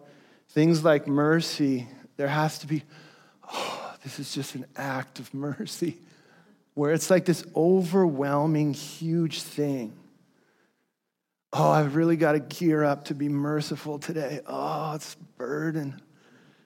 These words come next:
Or you could just help people in need. It could be as simple as this bubble tea.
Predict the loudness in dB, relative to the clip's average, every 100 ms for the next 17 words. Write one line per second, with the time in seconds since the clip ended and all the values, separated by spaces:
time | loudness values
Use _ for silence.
0 | _ _ _ _ 2 2 0 -6 -8 0
1 | 2 2 0 0 0 0 0 -6 -8 -6
2 | -4 -2 -2 -2 -4 -8 -14 _ _ _
3 | _ _ _ _ _ _ _ _ _ _
4 | _ _ _ _ _ _ -4 -4 2 2
5 | 4 4 4 2 2 2 2 2 2 0
6 | -4 0 2 2 2 -2 -4 -6 -6 -8
7 | -14